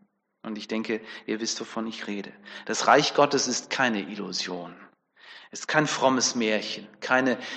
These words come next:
rosarote Brille für diejenigen, denen das Leben übel mitgespielt hat und die jetzt irgendwas brauchen, um sich wieder besser zu fühlen. Das ist ein Irrtum. Es ist auch nicht die unrealistische Vorstellung einer heilen Welt.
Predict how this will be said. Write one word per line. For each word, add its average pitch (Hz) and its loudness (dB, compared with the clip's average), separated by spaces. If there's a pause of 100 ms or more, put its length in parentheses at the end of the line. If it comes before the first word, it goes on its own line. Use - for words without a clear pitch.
rosarote 117 4
Brille 120 6
für 120 4
diejenigen, 127 4
denen 120 4
das 113 2
Leben 147 6
übel 147 6
mitgespielt 143 4
hat 127 6
und 117 2 (300)
die 127 2
jetzt 127 4
irgendwas 180 10
brauchen, 160 10
um 131 2
sich 131 -2
wieder 139 8
besser 151 2
zu - -6
fühlen. 98 -14 (540)
Das - -8
ist 120 -2
ein 98 -2
Irrtum. 104 -4 (800)
Es - -10
ist 131 4
auch 135 10
nicht 135 4
die 139 4
unrealistische 131 8
Vorstellung 123 6
einer 113 8
heilen 123 8
Welt. 120 8